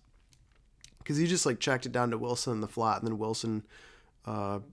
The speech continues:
made Mosley miss and then just, like, sprinted and got eighteen yards. Um, anyways, though, uh, run for five, no gain. Then on third and five, we line up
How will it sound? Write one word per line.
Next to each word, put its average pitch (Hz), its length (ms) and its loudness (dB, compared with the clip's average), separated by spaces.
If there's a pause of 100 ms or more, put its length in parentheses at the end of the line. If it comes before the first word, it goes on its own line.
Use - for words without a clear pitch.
(280)
made 120 240 2
Mosley 120 440 4
miss 120 360 2
and 113 80 -2
then 107 120 -2
just, 107 160 -2
like, - 160 -8 (340)
sprinted 113 580 0
and 104 100 0
got 110 200 2
eighteen 113 320 0
yards. 117 420 -2 (1200)
Um, 113 560 2 (2250)
anyways, 135 520 8
though, 120 340 4
uh, 113 640 2 (120)
run 156 280 6
for 156 140 2
five, 143 480 8
no 160 300 8
gain. 131 340 6
Then 156 120 6
on 135 180 6
third 170 400 4
and 131 180 4
five, 123 920 4
we 151 280 6
line 135 400 4
up 123 300 2